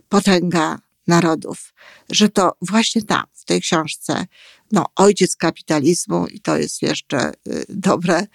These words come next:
y, określenie w miarę, mm, y,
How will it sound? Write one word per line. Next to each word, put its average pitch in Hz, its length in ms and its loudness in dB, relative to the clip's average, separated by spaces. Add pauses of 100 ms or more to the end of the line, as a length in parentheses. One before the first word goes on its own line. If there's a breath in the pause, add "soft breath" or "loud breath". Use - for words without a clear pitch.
(440 loud breath)
y, 156 240 4
określenie 175 800 2
w 180 180 -8
miarę, 170 460 0 (480 soft breath)
mm, 160 500 0 (240)
y, 98 240 -4